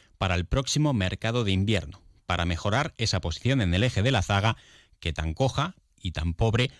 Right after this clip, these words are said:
ha mostrado su nivel en este inicio de temporada. Por tanto, son los dos primeros descartes del Elche a la espera de poder rescindir su contrato con Cristian Bragarnik en el Mundial de Qatar dos mil veintidós y sin que el Elche Club de Fútbol,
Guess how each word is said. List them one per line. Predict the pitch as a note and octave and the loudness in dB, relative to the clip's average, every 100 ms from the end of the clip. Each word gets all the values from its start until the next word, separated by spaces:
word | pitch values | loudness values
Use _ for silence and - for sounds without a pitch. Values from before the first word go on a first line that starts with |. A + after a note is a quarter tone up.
| - - | -20 -4
ha | B2 | 0
mostrado | A#2 F#2 A2+ F2+ | 2 0 -2 -4
su | F2+ | 0
nivel | C3 F#2+ G2+ B2+ | 0 2 0 -2
en | - G2 | -2 0
este | C#3+ - F#2 | 0 0 0
inicio | F#2+ G#2+ A2 G#2+ - - - - | 2 2 0 -2 -4 -20 -18 -6
de | E2+ E2 | -2 -2
temporada. | E2+ D#2 C#2+ D#2+ D2 - - - - | -2 -4 -4 -4 -4 -8 -20 -18 -4
Por | G2 | -2
tanto, | G2+ C#3+ D3+ F3+ G3 | 0 2 2 0 -4
son | - B2+ A2+ | -2 0 2
los | G2+ F#2 | 2 2
dos | E3+ | 0
primeros | - A2+ G#2+ G2+ F2+ | 0 0 0 0 0
descartes | F#2+ - C3 B2+ A2 F2 | 0 0 -2 -2 -2 0
del | G2 | 2
Elche | C3+ D#3+ F#3 F#3+ - - | 2 2 0 -4 -10 -4
a | G#2 | 0
la | G2+ | 2
espera | G2+ - D#3 G2+ | 2 2 0 2
de | E2+ | 0
poder | E2 F#2+ A#2+ | 0 0 2
rescindir | G#2 G2+ F#2+ G2+ G#2+ C3 | 0 0 0 4 4 4
su | A2+ G2+ | 2 0
contrato | - F2+ F2+ D3 D#3+ F#3 | 2 2 4 2 0 0
con | F#2+ F#2 | 0 0
Cristian | A#2+ B2 A#2 G2 | 2 2 2 2
Bragarnik | F2 F2 F#2+ C#3+ G#2+ | 2 2 2 2 2
en | F#2 | 2
el | F#2 | 4
Mundial | F#2 F#2 A2+ A#2+ | 4 4 4 2
de | G2+ | 2
Qatar | G2 C3+ B2 | 0 0 -2
dos | F2+ F#2 | 0 2
mil | C3 D3 | 4 4
veintidós | A#2 G2 G2 G#2 F3 - - - - | 4 2 2 2 2 -2 -14 -16 -4
y | |
sin | G2+ G2+ | 0 2
que | F#2+ | 2
el | G#2+ | 2
Elche | C#3 - G2 | 2 2 -2
Club | D3+ | 0
de | A#2+ | -2
Fútbol, | - D3+ C#3 F3+ F#3+ | 0 -2 0 0 0